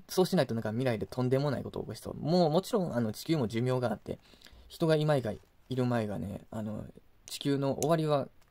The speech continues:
気はします。さすがに。終わりって何って話ですけど、地球は生きてんの？いや、まあ、なかなかそれはね、難しい話ですけど。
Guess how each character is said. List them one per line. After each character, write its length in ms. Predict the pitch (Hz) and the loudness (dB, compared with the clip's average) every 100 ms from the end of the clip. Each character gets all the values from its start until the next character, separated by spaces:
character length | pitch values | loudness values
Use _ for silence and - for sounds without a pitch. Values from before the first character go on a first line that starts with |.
| - | -20
気 140 | - 208 | -2 0
は 100 | - | 0
し 140 | - | -4
ま 100 | 101 | -6
す。 100 | - - | -8 -12
さ 140 | - | -10
す 80 | 107 | -8
が 60 | 101 | -6
に。 60 | - | 2
終 80 | |
わ 80 | 147 | 4
り 80 | 160 | 4
っ 20 | |
て 140 | - 117 | 0 -2
何 160 | 139 | -2
っ 40 | - | -6
て 120 | - | -8
話 200 | - - | -8 -8
で 60 | |
す 80 | - | -12
け 60 | - | -12
ど、 60 | |
地 120 | - - | -10 -4
球 120 | 160 | -2
は 60 | |
生 60 | 160 | -2
き 80 | - | 0
て 100 | 113 | 0
ん 40 | |
の？ 100 | 92 | 0
い 60 | - | -8
や、 100 | - - - | -12 -16 -6
ま 120 | 131 | 0
あ、 20 | 131 | 4
な 100 | 139 | 6
か 80 | |
な 80 | 143 | 6
か 60 | 127 | 4
そ 120 | 143 | 2
れ 60 | 131 | 2
は 80 | |
ね、 80 | 131 | 2
難 240 | 120 120 113 | 0 -2 -4
し 80 | |
い 40 | - | -6
話 260 | - - | -10 -12
で 60 | - | -12
す 60 | |
け 80 | |
ど。 40 | - | -14